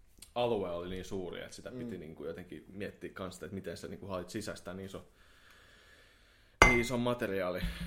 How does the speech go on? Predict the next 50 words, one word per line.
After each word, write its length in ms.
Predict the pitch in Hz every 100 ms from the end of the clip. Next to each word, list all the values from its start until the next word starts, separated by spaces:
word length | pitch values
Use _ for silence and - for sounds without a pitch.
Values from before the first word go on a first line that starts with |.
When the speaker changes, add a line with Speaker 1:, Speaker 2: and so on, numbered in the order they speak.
| - - - - -
Speaker 1:
Ja, 200 | - - - - - - -
niin. 200 | 95 95 - - -
Speaker 2:
Mulla 180 | 120 120
oli 140 | 120 113
just 140 | 113
se, 80 | 117
kun 120 | 110
mä 60 | 113
luin 180 | 113
ylppäreihin, 520 | 113 113 - 98 107 107
niin 100 | 101
silloin 240 | 110 107
mä 60 | 110
opin, 240 | 104 104
että 100 | 101
se 60 | 113
mitä 180 | 107 92
mä 100 | 110
opin 320 | 113 - 92
parhaiten, 560 | - 92 92 - - - - -
Speaker 1:
Mm. 200 | 101 98 98 -
Speaker 2:
niin 180 | 95 117
on 120 | 117 117
se, 120 | 117
kun 240 | 117 - - -
<clears throat> 1040 | - - - - - - - - - - 120
mä 100 | 117
luen 320 | 131 147 127
jotain, 400 | 123 123 117 110
da, 200 | 110 110
da, 140 | 107
da, 280 | 113 123 123 - - -
mut 180 | 113
sit 160 | 113 120
kun 120 | 123
mä 140 | 117 110 -
koitan 240 | 117 113
alkaa 180 | 113 117
opettaa 520 | 123 143 135 - 107
tai 180 | 87 104
selittää 420 | - 123 120 -
sitä 120 | - 101
toiselle 440 | 139 131 113 98
ihmiselle, 320 | 113 113 -
kun 120 | - -
ei 60 |
tiedä 220 | - 107 117
aiheesta 220 | 120 117
Speaker 1:
Joo. 120 | 107
Speaker 2:
mitään, 200 | 104 104